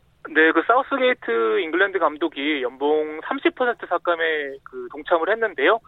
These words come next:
뭐 잉글랜드 축구협회도 지금 긴축 재정 움직임에 나섰고요. 그래서 사우스게이트 감독도 연봉 사십육억 원 중에서, 어, 약 십삼억 칠천만 원을 또 포기하게 됐습니다.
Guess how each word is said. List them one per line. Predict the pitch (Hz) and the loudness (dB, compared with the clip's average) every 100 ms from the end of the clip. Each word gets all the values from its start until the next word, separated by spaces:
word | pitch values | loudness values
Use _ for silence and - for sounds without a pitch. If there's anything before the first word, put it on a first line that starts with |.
| - - - - | -20 -20 -18 -6
뭐 | 143 | -4
잉글랜드 | 170 226 240 | 0 0 0
축구협회도 | - - 294 269 247 | -4 0 0 2 0
지금 | - 180 - | -2 -8 -10
긴축 | 160 185 - | -14 -10 0
재정 | 214 202 185 175 156 | 0 2 2 0 -6
움직임에 | 139 170 165 156 | -14 -12 -10 -8
나섰고요. | 117 110 127 - 190 190 | -8 -8 -10 -2 -2 0
그래서 | 151 - - | -2 -2 2
사우스게이트 | 240 269 - 240 233 - | 4 4 -2 -4 -4 -8
감독도 | 202 180 170 - 226 262 - - - | -10 -10 -14 -8 -8 -8 -12 -20 -6
연봉 | 127 - 311 | -4 -2 -2
사십육억 | - 262 233 131 135 175 170 165 156 | 0 -2 -2 -8 2 4 6 6 4
원 | 156 | -4
중에서, | 147 131 123 120 208 165 - - - | -6 -16 -12 0 0 0 -6 -20 -16
어, | 120 127 | -12 -2
약 | 123 - | -2 -2
십삼억 | - 269 240 226 | 2 2 4 0
칠천만 | 269 - 269 220 | -6 -6 -2 -2
원을 | 185 156 135 | -2 -8 -8
또 | 135 123 117 - | -10 -8 -10 -6
포기하게 | 247 - 208 120 | -4 2 2 2
됐습니다. | 117 - 101 - | -14 -16 -20 -16